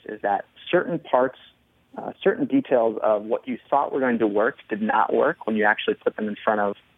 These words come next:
customers. And, uh, and we say it's efficient because then you got the opportunity that very next week to turn around and start trying to fix those problems. You're not at the end of a multi-month or multi-year project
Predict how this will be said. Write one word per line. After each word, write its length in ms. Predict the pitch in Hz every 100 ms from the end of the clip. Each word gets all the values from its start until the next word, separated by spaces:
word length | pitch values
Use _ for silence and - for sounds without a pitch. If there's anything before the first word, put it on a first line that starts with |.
| _
customers. 540 | - 117 - 180 202 - _ _ _ -
And, 480 | 117 113 113 110 104 _ _ -
uh, 200 | 104 101 -
and 220 | 127 127
we 120 | 139
say 140 | 196 202
it's 100 | 160
efficient 400 | - 220 151 131
because 380 | 117 127 117 113
then 260 | 120 139 170
you 80 | 160
got 220 | 147 131
the 60 |
opportunity 520 | 127 - - 131 127 110
that 160 | -
very 260 | 110 117 123
next 300 | 113 110 -
week 360 | 120 120 98 - _ _
to 60 | -
turn 220 | - 131
around 460 | 120 113 107 107 101 _ _
and 80 | 175
start 220 | - 143 -
trying 180 | 127
to 60 | 120
fix 220 | - 127
those 160 | 127 113
problems. 460 | - 120 127 - - _ _ _ _
You're 80 | 117
not 200 | 117 123
at 100 | 127
the 160 | 120 113
end 160 | 113
of 100 | 113
a 160 | 104 98
multi-month 760 | 104 117 - 107 107 107 110 107
or 80 | 107
multi-year 720 | 110 113 - 101 101 104 101
project 560 | - 110 120 - 101